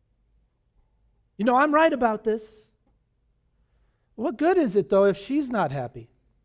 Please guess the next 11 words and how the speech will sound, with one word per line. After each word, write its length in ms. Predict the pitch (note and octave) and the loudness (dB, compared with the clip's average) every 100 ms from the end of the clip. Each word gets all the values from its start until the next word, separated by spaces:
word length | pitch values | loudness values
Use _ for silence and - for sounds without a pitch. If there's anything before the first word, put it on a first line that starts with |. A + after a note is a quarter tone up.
| _ _ _ _ | _ _ _ _
If 120 | F3+ G3+ | -4 0
I'm 180 | B3 | 2
breaking 360 | A3 A3+ A3 G#3 | 4 0 2 -4
her 180 | F#3+ G#3 | -2 -4
heart, 460 | - B3 B3 A3+ | -2 -2 0 -2
it, 180 | G#3 G3+ | -6 -14
look, 280 | G#3 B3 - | -14 -14 -12
you 160 | G3+ G#3 | -8 -8
can't 400 | - A#3 B3 - | -8 -10 -10 -8
be 160 | A#3 | -6
both 500 | G#3 - F#3 G#3 G#3 | -6 -4 -2 -2 -8